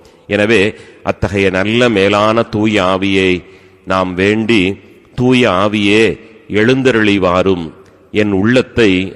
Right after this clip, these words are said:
ஆட்கொள்ளும்" என்கின்ற அந்த வேண்டுதலை முன்னிறுத்தி நாம் ஜெபிப்போம்.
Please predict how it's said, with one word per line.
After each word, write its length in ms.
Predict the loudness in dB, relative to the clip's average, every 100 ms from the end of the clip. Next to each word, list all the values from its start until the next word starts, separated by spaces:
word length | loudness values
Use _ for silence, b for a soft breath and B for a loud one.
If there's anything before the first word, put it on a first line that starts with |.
| -8
ஆட்கொள்ளும்" 920 | -4 -4 -4 0 2 4 2 0 -6
என்கின்ற 760 | -6 -4 -4 -2 0 0 0 -4 B B
அந்த 220 | -6 -2 0
வேண்டுதலை 760 | 0 0 0 2 2 0 -4 -8
முன்னிறுத்தி 800 | -6 -2 -2 -2 -4 -2 -2 -4 -10
நாம் 300 | -6 -4 -4 -6
ஜெபிப்போம். 720 | -6 -4 -6 -2 -2 -2 -4